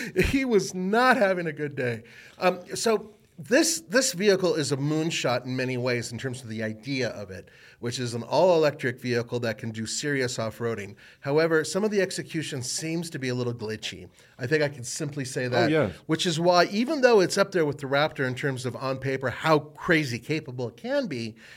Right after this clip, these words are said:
Speaker 1: the fact is, is that in practice,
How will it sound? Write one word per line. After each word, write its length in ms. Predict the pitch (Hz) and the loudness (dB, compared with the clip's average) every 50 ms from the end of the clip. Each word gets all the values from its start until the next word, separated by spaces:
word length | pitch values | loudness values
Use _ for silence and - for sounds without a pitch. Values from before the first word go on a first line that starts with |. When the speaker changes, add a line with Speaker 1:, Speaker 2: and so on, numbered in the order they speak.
| - - - - _ - | -20 -20 -20 -18 _ -12
Speaker 1:
the 80 | 135 | -8
fact 360 | - 156 151 156 156 156 - 151 | -2 0 2 2 2 0 0 2
is, 220 | 151 156 147 139 | 2 2 2 0
is 140 | 147 131 120 | -6 -6 -4
that 320 | 135 127 123 127 127 127 - | -2 0 0 0 -2 -4 -4
in 160 | 139 139 131 | -4 -4 -4
practice, 580 | 120 - 143 143 147 147 147 151 143 127 - | -4 -6 -4 -2 -2 -2 -2 -4 -6 -4 -6